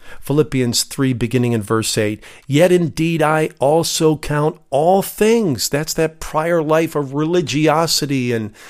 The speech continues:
and moralism, "loss for the excellence of the knowledge." And again, that, that knowledge means not just know about, but a personal,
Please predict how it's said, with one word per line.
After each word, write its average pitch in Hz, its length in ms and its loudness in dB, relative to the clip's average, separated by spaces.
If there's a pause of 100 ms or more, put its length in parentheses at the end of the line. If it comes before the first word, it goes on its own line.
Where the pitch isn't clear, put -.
(460)
and 131 160 2
moralism, 139 840 2 (180)
"loss 226 640 0 (200)
for 160 180 -2
the 151 260 -4
excellence 143 800 -2 (360)
of 135 160 -2
the 151 100 4
knowledge." 151 960 0 (260)
And 131 80 2
again, 160 300 2
that, 147 260 -2
that 139 260 -4
knowledge 151 580 0
means 131 320 2
not 131 260 0
just - 300 -6
know 135 400 4
about, 135 500 0
but 123 100 -2
a 120 60 2
personal, 180 800 0